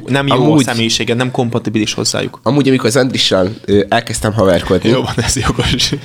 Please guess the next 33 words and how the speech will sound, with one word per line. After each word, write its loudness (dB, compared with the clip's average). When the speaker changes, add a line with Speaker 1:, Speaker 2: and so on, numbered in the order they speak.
Speaker 2:
akkor 0
ő 4
nekem 0
az 2
ellenkezője 2
volt. 2
Hát, -2
ő 0
valószínűleg, -2
aki 2
azért 2
hallgatja 2
a 2
Prognózist, -2
Prometheus 2
Procast-t, -2
azt -6
lassan 0
kezdi 2
vágni, 2
hogy 0
én 2
egy 2
elég, 0
ö, 4
sötét 0
személyiség -2
vagyok. 2
Speaker 1:
<laughs> -2
Speaker 2:
A 0
Fekete -2
Humortól 2
kezdve 2